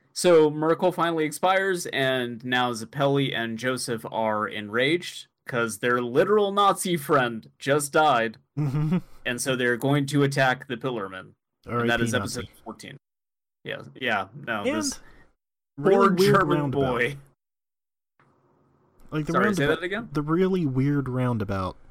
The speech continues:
Speaker 2: Like, it comes in at a weird spot, and it doesn't sound quite right, 'cause it's, like, from a part later in the song. And it
Speaker 1: Are you
Speaker 2: happens
Speaker 1: sure you're
Speaker 2: a
Speaker 1: not
Speaker 2: couple of
Speaker 1: thinking of
Speaker 2: times.
Speaker 1: the, the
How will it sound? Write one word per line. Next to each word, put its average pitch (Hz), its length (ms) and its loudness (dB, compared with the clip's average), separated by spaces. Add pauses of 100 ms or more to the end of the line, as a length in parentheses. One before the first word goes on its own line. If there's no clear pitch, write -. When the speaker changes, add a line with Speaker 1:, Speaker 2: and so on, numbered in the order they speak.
(1160)
Speaker 2:
Like, 123 100 -2
it 131 160 2
comes 170 300 0
in 156 160 2
at 139 80 0
a 139 40 2
weird 139 320 0
spot, 131 560 -2
and 120 140 -2
it 113 100 -4
doesn't 123 320 -2
sound 123 460 -4
quite 123 240 -2
right, 120 280 -4
'cause 113 180 -4
it's, 104 160 -6
like, 113 120 -4
from 117 240 -4
a 113 60 -2
part 117 340 -4
later 120 380 -2
in 117 100 -4
the 110 80 -4
song. 117 520 -6 (1200)
And 147 100 -2
it - 80 -6
Speaker 1:
Are 160 40 6
you 165 40 6
Speaker 2:
happens 160 100 2
Speaker 1:
sure - 120 2
you're 220 80 2
Speaker 2:
a - 40 0
Speaker 1:
not 214 100 0
Speaker 2:
couple 196 240 0
of - 20 0
Speaker 1:
thinking 202 140 2
of 196 180 0
Speaker 2:
times. - 260 -10
Speaker 1:
the, 165 260 2
the 143 480 -2